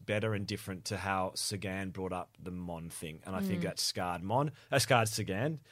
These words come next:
Speaker 1: So I think her time is marked. That's my own personal opinion.
Speaker 2: It is interesting, I think, from watching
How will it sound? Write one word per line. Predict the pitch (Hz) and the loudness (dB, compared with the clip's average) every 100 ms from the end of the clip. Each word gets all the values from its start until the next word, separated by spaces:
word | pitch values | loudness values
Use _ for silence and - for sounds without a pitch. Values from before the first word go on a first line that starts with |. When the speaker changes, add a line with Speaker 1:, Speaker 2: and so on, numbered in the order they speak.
| - | -4
Speaker 1:
So | - 117 | 6 8
I | 110 | 8
think | 120 101 | 6 4
her | 95 | 0
time | 95 98 85 | -2 -2 -4
is | 85 | -6
marked. | 95 98 147 160 | -2 0 0 -2
That's | - 101 - | -4 -2 -2
my | 92 87 | -4 -4
own | 87 | -6
personal | 90 95 95 92 | -6 -8 -6 -4
opinion. | 143 180 208 - | 0 0 -2 -2
Speaker 2:
It | 240 | 0
is | 240 285 | 2 2
interesting, | 240 220 226 220 202 | 2 2 0 2 2
I | |
think, | 196 220 208 | 2 0 0
from | 240 214 | 2 2
watching | 196 - 190 | 2 0 0